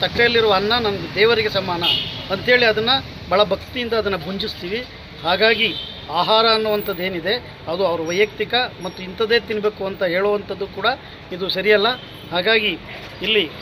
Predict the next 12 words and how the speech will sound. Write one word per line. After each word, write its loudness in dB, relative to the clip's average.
ನಿಜವಾಗಿ 2
ಆ 0
ಥರದ್ದು 2
ಒಂದು -4
ಸಮಾನತೆ 2
ಆಶಯ 4
ಕಾಳಜಿ 4
ಇದ್ದರೆ 4
ಅದು 4
ಬಹುಸಂಖ್ಯಾತರ 0
ಆಶಯವನ್ನು 4
ಪರಿಗಣಿಸಬೇಕು 0